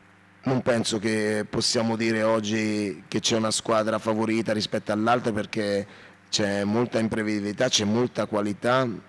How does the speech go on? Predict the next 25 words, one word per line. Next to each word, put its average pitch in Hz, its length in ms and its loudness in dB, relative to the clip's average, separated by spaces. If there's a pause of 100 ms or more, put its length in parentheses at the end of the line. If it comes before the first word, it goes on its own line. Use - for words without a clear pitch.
(140)
da 104 180 -4
tut-, 113 340 -2
da 110 120 -2
parte 110 440 -2
di 104 60 0
tutte 107 240 -2
le 107 100 0
squadre. 117 500 2 (840)
Auguro 113 640 2
a 113 60 0
tutte 123 280 -4
le 113 80 0
squadre 110 1040 -2 (320)
un 110 80 -8
buon 123 180 2
lavoro 123 680 0
e - 80 -14
che 107 140 -4
vinca 110 480 0
la 110 100 0
migliore. 127 520 2 (760)
Sarà 113 260 -2
un 113 60 2
grande 123 300 0
campionato 123 800 0